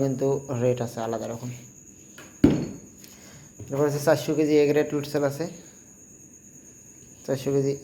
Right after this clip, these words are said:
এ গ্রেড লোড সেল আছে। এটার দাম খুবই কম আমাদের এখানে, অন্য ওখানে ছয়শো টাকা করে বিক্রি করে, ছয়শো বিশ টাকা করে বিক্রি করে, আহ, আমাদের এখানে বিশ টাকা, তিরিশ টাকা কম হবে বা দশ টাকা। যদি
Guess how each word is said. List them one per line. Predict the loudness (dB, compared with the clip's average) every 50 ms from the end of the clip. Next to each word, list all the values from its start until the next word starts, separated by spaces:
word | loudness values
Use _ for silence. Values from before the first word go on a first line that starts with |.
| -10 -4 -2
এ | 0 2
গ্রেড | 2 2 2 0
লোড | -2 -2 -2 -4
সেল | -2 -2 -2
আছে। | -4 -4 -8 -10 -12 -16 -20 -20 -20 -20 -20 -20 -20 -20 -20 -20 -20 -20 -20 -20 -20 -20 -20 -20 -20 -20 -20 -20 -20 -20 -20 -20 -20 -20 -20 -20 -20 -20 -20 -20 -20 -20 -14 -8 -8
এটার | -4 -2 -2 0
দাম | 2 4 4 4 2 0
খুবই | 2 2 2 4 4
কম | 4 2 4 2
আমাদের | 2 4 4 2 2
এখানে, | 2 2 0 0 -2 -4 -6 -6
অন্য | -4 -2 0 0
ওখানে | 0 -2 -2 -2
ছয়শো | -2 -2 -2 -2 0 0
টাকা | 2 2 2 2
করে | 0 -2 -2
বিক্রি | -2 -2 0
করে, | 0 0 0 -2
ছয়শো | -4 -4 -4 -4 -4 -4
বিশ | -6 -6 -6 -4
টাকা | -2 -2 0 0
করে | 0 -2 -2 -4
বিক্রি | -4 -6 -6 -4 -2
করে, | -2 -2 -4
আহ, | -4 -10 -16 -20 -20 -20 -20 -20 -20 -20 -20 -20 -20 -20 -20 -20 -20 -20 -20 -20 -20 -20 -20 -20 -12 -6 -4 -2 -2 -2 -2 -2 -4 -4 -2 0
আমাদের | 0 0 2 2 0 0
এখানে | 0 0 0 0 0 -2 -4 -8 -14 -14 -12 -8 -6
বিশ | -6 -6 -6 -6 -4
টাকা, | -2 -2 0 0 0 -2 -4 -8 -12 -12 -14 -12 -6 -4
তিরিশ | -4 -4 -4 -6 -6 -4
টাকা | -2 -2 -2 -2 -4
কম | -4 -4 -4 -4 -4
হবে | 0 2 2 2 2 -2 -6 -6 -6
বা | -2
দশ | 0 0 0 0 -2 -4
টাকা। | -2 0 0 0 0 -2 -6 -8 -10 -6 0 0
যদি | 0 4